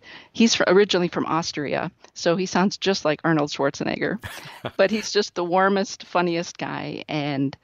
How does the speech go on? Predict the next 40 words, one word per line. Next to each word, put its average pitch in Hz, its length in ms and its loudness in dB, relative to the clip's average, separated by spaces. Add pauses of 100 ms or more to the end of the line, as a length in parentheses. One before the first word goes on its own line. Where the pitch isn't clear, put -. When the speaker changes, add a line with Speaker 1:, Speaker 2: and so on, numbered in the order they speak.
(580)
Speaker 1:
could 175 200 2
tell 190 240 2
you 175 220 0
stories 160 720 0 (120)
about 143 560 -4 (140)
the 156 80 2
early 165 360 2
days 151 500 0
and 143 320 4
everything 160 500 2
that 156 140 0 (140)
the 151 160 2
Hubble 175 260 4
mission 156 300 4
has, 147 180 2
has - 380 -4
had 175 300 -2
to 160 80 2
overcome. 147 560 -4 (640)
Just - 360 0
so 254 240 4
many 226 220 10
great 180 300 4
stories 165 640 2
and 151 540 2
things 202 220 6
that - 120 2
people 208 300 2
were 165 180 2
very 185 280 6
willing 156 360 4
to 180 120 -6
share 156 440 0 (480)
about, 151 640 0 (240)
you 320 100 8
know, 262 80 8
their 190 180 4
personal 185 400 4
life 165 440 0
and 143 460 0